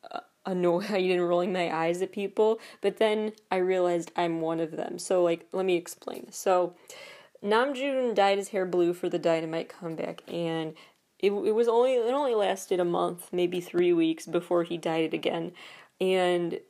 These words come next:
people were very upset that what they nicknamed Blue June was gone. And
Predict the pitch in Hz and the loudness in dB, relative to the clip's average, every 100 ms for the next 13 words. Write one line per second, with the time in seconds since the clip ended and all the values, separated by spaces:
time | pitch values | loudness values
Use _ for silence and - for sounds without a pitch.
0 | _ - 226 226 220 196 185 180 180 - | _ -8 2 4 6 4 2 2 0 0
1 | 180 175 170 165 - 170 180 180 170 170 | -2 0 2 2 0 0 0 0 -2 -2
2 | 170 175 170 170 196 185 160 180 175 170 | -2 -2 0 0 0 -2 -2 2 2 2
3 | 156 151 - 156 - 196 202 - - - | -2 -6 -2 -2 -2 -6 -10 -18 -20 -20
4 | _ - 226 233 233 | _ 0 2 2 2